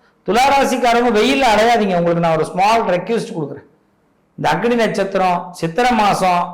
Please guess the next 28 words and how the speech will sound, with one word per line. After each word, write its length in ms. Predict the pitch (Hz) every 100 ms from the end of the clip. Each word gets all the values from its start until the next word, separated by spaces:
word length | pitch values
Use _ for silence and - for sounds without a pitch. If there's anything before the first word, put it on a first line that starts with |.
| - -
அடுத்த 240 | 147 180
வைகாசி 440 | 190 208 247 254 233
மாசத்துல 400 | 233 202 214 233
வெயில்ல 240 | 202 196 175
அலையாதீங்க, 400 | 175 165 143 - - _ _ _ _ _
கருத்து 300 | 175 214 226 254
போயிடுவீங்க. 360 | 240 202 143 - - _ _ _ _
ஏற்கனவே 360 | 160 185 220 226
நீங்க 200 | 226 202
கொஞ்சம் 280 | 190 180 165
மாநிறமா 420 | 165 208 202 202 190
ஆயிட்டீங்க, 300 | 170 151 - - _ _ _ _ _ _
இப்ப 180 | - 160
ரொம்ப 260 | 160 214 240
போயிட்டு 300 | 208 185 147 131 - - _ _ _ _
கருப்பாயிடுவீங்க. 640 | - 196 208 226 160 113 - - _
அதனால 260 | - 156 202 202
பாத்துங்க, 340 | 196 196 160
வெயில் 360 | 160 220 254 226
வேண்டாம், 400 | 214 214 185 - - -
ஆனா 200 | - 202 220
அலைச்சல் 340 | 196 220 233 190
அதிகமாகும். 440 | 180 175 143 - - - _ _ _ _ 156
ஒண்ணுக்கு 400 | 202 240 247 240
ரெண்டு 160 | 233
அலையிற 280 | 214 220 220
மாதிரி 200 | 214 226
இருக்கும், 240 | 214 160